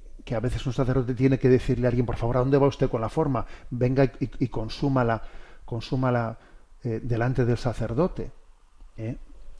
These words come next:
O sea, que se, se, mm, también en, cuando se comulga en la boca, yo creo que se suele comulgar mejor. También es, es, es bueno decir que cuando se comulga en la boca hay que sacar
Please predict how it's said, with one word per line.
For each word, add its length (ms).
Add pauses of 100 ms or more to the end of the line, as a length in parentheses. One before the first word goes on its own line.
O 40
sea, 120
que 140
se, 420
se, 240
mm, 400 (440)
también 400
en, 220
cuando 300
se 120
comulga 360
en 40
la 60
boca, 240
yo 220
creo 240
que 80
se 100
suele 240
comulgar 560
mejor. 720 (440)
También 280
es, 240
es, 200 (120)
es 260
bueno 240
decir 280
que 100
cuando 200
se 100
comulga 360
en 60
la 60
boca 260
hay 40
que 100
sacar 360